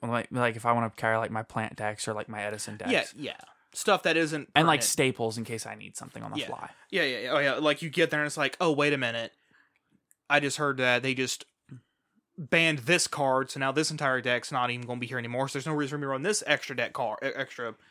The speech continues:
Speaker 2: you know, side deck option."
Speaker 1: Right. So.
Speaker 2: 'Cause that has happened before.
Speaker 1: Oh, yeah. No, it's, it's happened where you show up at the event and they announce a ban list on the way to the event, and you have to change your deck list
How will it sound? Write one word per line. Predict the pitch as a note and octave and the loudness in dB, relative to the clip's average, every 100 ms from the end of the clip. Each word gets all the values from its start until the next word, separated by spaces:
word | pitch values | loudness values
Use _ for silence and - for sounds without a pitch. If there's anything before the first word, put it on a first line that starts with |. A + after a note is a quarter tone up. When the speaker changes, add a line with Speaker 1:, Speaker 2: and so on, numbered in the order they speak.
| _ _ _ _ | _ _ _ _
Speaker 2:
you | - | -6
know, | B2 A2 F#2+ _ _ | -2 -2 -4 _ _
side | - C3 B2 | 0 0 2
deck | A#2+ A2+ | 0 0
option." | G#2+ G#2 A2 G2+ A2 | 0 -2 -6 -8 -8
Speaker 1:
Right. | B2+ A#2+ G#2+ - - _ _ _ - _ | 2 4 4 -4 -16 _ _ _ -20 _
So. | - A#2 F#2 F#2+ - _ - | -8 -6 -4 -6 -12 _ -12
Speaker 2:
'Cause | - E3 | 0 6
that | D4 | 8
has | D4+ C#4 | 8 10
happened | D#4 E4+ C#4+ | 10 10 8
before. | A3 C#4+ D#4 E3 A#2 G#2 - _ _ _ _ _ | 6 8 8 8 6 2 -8 _ _ _ _ _
Speaker 1:
Oh, | C3 | 0
yeah. | G#3+ A#3+ - | 2 0 -4
No, | E3+ | -4
it's, | F3 F#3+ - - _ _ _ - _ _ _ _ _ - | -2 -4 -8 -14 _ _ _ -20 _ _ _ _ _ -6
it's | G3+ G3 | -4 0
happened | A#3 A#3+ G#3+ | 0 0 0
where | F3 | -2
you | E3+ | 0
show | F#3+ | 0
up | F#3 | 0
at | F#3 | -2
the | F3 | -4
event | D#3+ E3 E3 | -4 -2 -4
and | C#3 | -4
they | C#3+ | -2
announce | C#3+ D#3 - | 0 -2 -2
a | |
ban | C3 C#3 D#3 | -2 -2 0
list | C3 - | -2 -2
on | B2 | -4
the | |
way | A#2+ B2+ | -2 -4
to | |
the | B2 | -4
event, | A#2+ C3 | -6 -8
and | A#2+ | -8
you | A#2 | -8
have | B2 | -10
to | A2 | -8
change | C#3 B2+ | -8 -6
your | A#2+ | -6
deck | A2+ B2+ - | -6 -6 -4
list | A2+ - | -2 -2